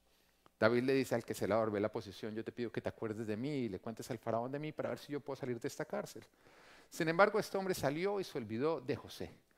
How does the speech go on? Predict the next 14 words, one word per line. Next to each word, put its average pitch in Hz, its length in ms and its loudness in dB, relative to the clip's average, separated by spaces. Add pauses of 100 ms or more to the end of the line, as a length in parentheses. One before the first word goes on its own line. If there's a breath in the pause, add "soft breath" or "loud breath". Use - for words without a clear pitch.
(380 loud breath)
Pasado 190 440 6
un 185 160 -6
tiempo, 165 580 2 (220)
el 143 140 2
faraón 151 600 4
tuvo 110 220 -4
un 123 80 -6
sueño. 226 400 0 (720 soft breath)
En 180 140 6
el 185 100 4
sueño, 180 600 4
él 151 120 2
veía 156 380 4
siete 151 920 -2